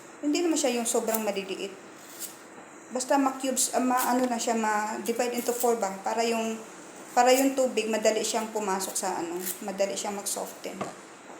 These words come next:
So, ang ginawa ko kasi may na-, may natira kaming beef kapon yung,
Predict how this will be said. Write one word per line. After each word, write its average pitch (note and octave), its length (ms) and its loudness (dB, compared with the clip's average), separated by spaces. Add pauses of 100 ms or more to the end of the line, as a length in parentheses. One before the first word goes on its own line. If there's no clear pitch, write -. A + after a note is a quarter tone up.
(800)
So, - 160 0
ang B3 80 2
ginawa C4+ 240 4
ko B3+ 160 6
kasi B3 320 4
may A#3+ 160 2
na-, A3+ 240 2
may A#3 240 4
natira A3+ 320 2
kaming A3+ 400 0
beef G3+ 320 -4
kapon G3+ 400 0
yung, G3+ 320 -2